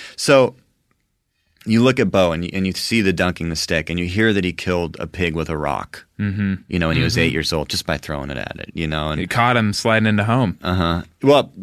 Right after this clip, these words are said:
Speaker 1: you know, back then when, if you wanted to play a pickup baseball game and you were, you know, you grab a few pigs, you throw 'em out there.
Speaker 2: Mm-hmm.
Speaker 3: Yeah, if
Speaker 1: They're
Speaker 3: you were a man short, you throw a pig out there, you put him
Speaker 1: Mm-hmm.
Speaker 3: on home plate, you know.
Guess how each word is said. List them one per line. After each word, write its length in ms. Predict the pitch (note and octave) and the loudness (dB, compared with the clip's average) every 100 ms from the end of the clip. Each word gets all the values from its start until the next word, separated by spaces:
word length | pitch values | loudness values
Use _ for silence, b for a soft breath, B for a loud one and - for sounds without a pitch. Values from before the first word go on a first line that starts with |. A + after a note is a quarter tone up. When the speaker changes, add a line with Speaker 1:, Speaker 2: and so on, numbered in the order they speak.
| F2 | -18
Speaker 1:
you 340 | - E2+ B2+ | -16 0 2
know, 160 | A2 G2+ | 4 4
back 280 | F#2 F#2 F#2 | 4 2 4
then 200 | A#2 G2+ | 4 4
when, 140 | G2 | 2
if 180 | G2 F#2 | 2 0
you 120 | G2 | 2
wanted 360 | F#2+ G2+ G#2 F#2 | 4 2 2 0
to 60 | F#2 | -4
play 340 | - G2+ F#2+ | -2 2 4
a 120 | F2 | 2
pickup 320 | E2 F#2+ F#2 | 0 -2 0
baseball 380 | D2+ A2 - F#2 | 2 0 2 -2
game 340 | D#2+ D#2+ E2+ D#2+ | 0 -2 -2 -4
and 240 | F2 F2 | -4 -2
you 180 | F2 F2+ | -2 -2
were, 280 | F2 F2 F2+ - | -2 -2 -2 -4
you 460 | F2+ - G2 F2 | -12 -10 -10 -6
know, 80 | D#2+ | -6
you 120 | E2+ | -6
grab 200 | D#2+ D#2+ | -2 -2
a 40 | F2+ | -2
few 140 | F#2 | -6
pigs, 320 | G2+ A2+ - | -6 -6 -6
you 60 | C#2+ | -6
throw 180 | - E2+ | -2 0
'em 80 | F#2+ | 0
out 180 | G2 | 0
there. 160 | - - | -4 -2
Speaker 2:
Mm-hmm. 340 | A2+ A#2 G#2 E3 | 0 2 2 0
Speaker 3:
Yeah, 80 | |
if 60 | D#3+ | 2
Speaker 1:
They're 80 | - | 4
Speaker 3:
you 40 | C#3+ | 4
were 60 | |
a 40 | C#3 | 2
man 240 | C3+ B2 | 2 0
short, 320 | A2+ - B2+ | -2 0 0
you 120 | B2+ A2+ | 0 -4
throw 240 | A#2+ A2+ | -2 -2
a 40 | |
pig 300 | A2 C#3 B2+ | -2 -2 0
out 220 | A#2+ A2+ - | 2 0 -2
there, 160 | A#2 | -4
you 100 | A#2+ | -6
put 200 | A#2 A#2+ | -8 -4
him 160 | A#2 A#2 | -2 0
Speaker 1:
Mm-hmm. 20 | |
Speaker 3:
on 140 | A#2 G#2+ | 0 -2
home 240 | A2 G#2+ | -6 -8
plate, 420 | - A2 G#2+ - | -6 -4 -4 -6
you 140 | A2+ G#2+ | -8 -6
know. 260 | G#2+ A2+ | -6 -8